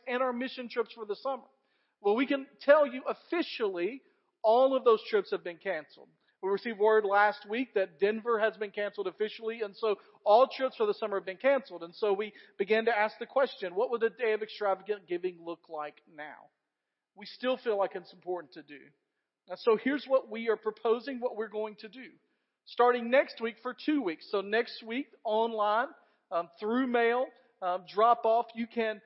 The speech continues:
give towards our day of extravagant giving. And then the next week, the first weekend in June, we'll actually allow you to do that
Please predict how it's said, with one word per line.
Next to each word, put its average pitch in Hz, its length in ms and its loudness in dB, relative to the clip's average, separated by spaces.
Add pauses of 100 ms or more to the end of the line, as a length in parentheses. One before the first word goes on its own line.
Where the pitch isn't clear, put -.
(440)
give 254 380 2
towards 240 260 -4
our 208 160 0
day 226 240 2
of 220 100 4
extravagant 208 720 -4
giving. 185 400 -4 (280)
And 214 180 0
then 247 200 0 (120)
the 214 100 4
next 262 440 0
week, 208 180 -2
the 220 100 -2
first 240 320 -2
weekend 240 400 -10
in 202 160 -16
June, 240 380 -6
we'll 220 180 0
actually 226 440 -4 (120)
allow 202 260 -2
you 208 100 -10
to 190 80 -18
do 196 160 -14
that 202 160 0